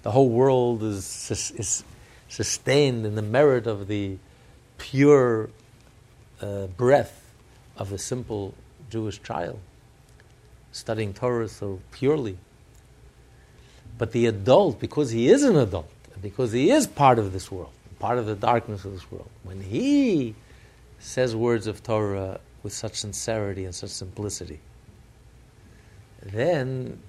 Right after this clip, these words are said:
he draws down that light into this world. So the effect of his simplicity and the effect of his purity is it brings that purification down to this world. It can have changed the world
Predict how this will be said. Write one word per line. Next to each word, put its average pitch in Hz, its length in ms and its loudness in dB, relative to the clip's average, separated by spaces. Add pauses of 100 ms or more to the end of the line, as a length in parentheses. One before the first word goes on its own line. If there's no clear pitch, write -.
he 117 240 -2
draws 117 520 0
down 120 320 -2
that 120 200 0
light 117 380 0 (840)
into 123 260 -4
this 95 240 -8
world. - 240 -10 (1300)
So - 140 -12
the 101 120 -4
effect - 600 -4
of 98 100 -8
his 95 160 -10
simplicity 104 720 -8
and 90 80 -12
the 92 40 -12
effect - 320 -14
of 113 60 -8
his 98 140 -12
purity 127 560 -10 (840)
is 101 120 -10
it 90 120 -8
brings 127 300 -2
that 104 240 -6
purification 107 800 -2
down 104 240 -10
to 107 100 -12
this 92 240 -14
world. - 280 -14 (180)
It - 100 -20
can 92 100 -14
have 82 200 -18
changed 143 420 -10
the 92 80 -14
world - 140 -18